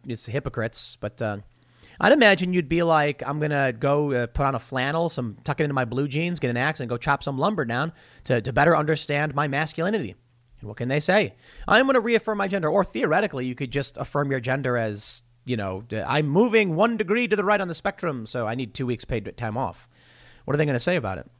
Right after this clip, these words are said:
They say, "We hope to see more companies take similar steps to work towards a future where trans and non-binary people can thrive in the workplace." I mean, I agree with that. So if, it, it, it, long story short,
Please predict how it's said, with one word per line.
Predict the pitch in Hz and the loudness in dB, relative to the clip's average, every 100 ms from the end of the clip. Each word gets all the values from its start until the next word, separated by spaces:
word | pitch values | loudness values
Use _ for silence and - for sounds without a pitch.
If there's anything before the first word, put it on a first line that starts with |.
| - - - _ _ _ _ - | -20 -20 -20 _ _ _ _ -6
They | 139 | 0
say, | 185 | 2
"We | 175 | 6
hope | 190 | 4
to | 196 | 4
see | 233 | -2
more | 190 170 | 0 0
companies | - 156 156 139 | 0 -2 -2 -4
take | 156 135 | -4 -2
similar | 160 151 147 | -2 0 -2
steps | - 110 - - - - - - | -2 -6 -4 -10 -12 -20 -10 0
to | 151 | 2
work | 127 175 208 - | 4 2 2 0
towards | 147 170 156 | 0 0 0
a | 139 | -4
future | - 240 - 101 95 - _ _ | -2 -2 -2 -6 -8 -16 _ _
where | 135 151 | 0 0
trans | - 160 175 208 | 0 -2 0 0
and | 208 | 0
non-binary | 156 160 143 143 143 | 0 0 0 0 -2
people | 147 135 | -4 -6
can | 127 135 | -6 -6
thrive | - 120 113 | 0 0 0
in | 120 | 0
the | |
workplace." | 170 214 - 85 - _ - - | 0 -2 -8 -10 -12 _ -18 -6
I | |
mean, | 349 | 0
I | 381 | 2
agree | 403 320 | 2 4
with | 202 175 | 4 4
that. | 190 - _ _ _ _ _ - | 0 -2 _ _ _ _ _ 2
So | 196 170 165 | 4 4 2
if, | 160 160 - | -2 -4 0
it, | 170 202 - | 0 0 0
it, | 196 | -2
it, | 196 | 2
long | 202 254 | 4 2
story | 254 277 208 | 2 -2 0
short, | 226 214 | 2 0